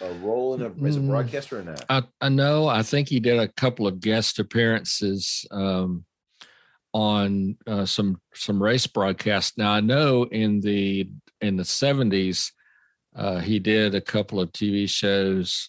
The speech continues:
Speaker 2: um, as a, as in guest appearances. Um, but no, as far as,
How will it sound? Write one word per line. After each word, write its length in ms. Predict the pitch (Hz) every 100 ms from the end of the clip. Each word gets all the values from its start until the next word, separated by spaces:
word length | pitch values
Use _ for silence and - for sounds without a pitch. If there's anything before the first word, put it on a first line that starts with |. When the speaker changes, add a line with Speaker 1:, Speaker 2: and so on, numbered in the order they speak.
| -
Speaker 2:
um, 640 | 95 92 92 92 92 98 _ _ _ _ -
as 180 | 101 92
a, 40 | 90 - 98
as 200 | 98 98
in 160 | 98 95
guest 360 | 98 98 -
appearances. 840 | - - 107 101 92 110 104 - - _ _ _ _ _ _ -
Um, 580 | 92 92 92 92 95 87 _ - -
but 240 | 104 101
no, 380 | 110 113 113 107
as 140 | 101
far 260 | - 117 107
as, 300 | 98 -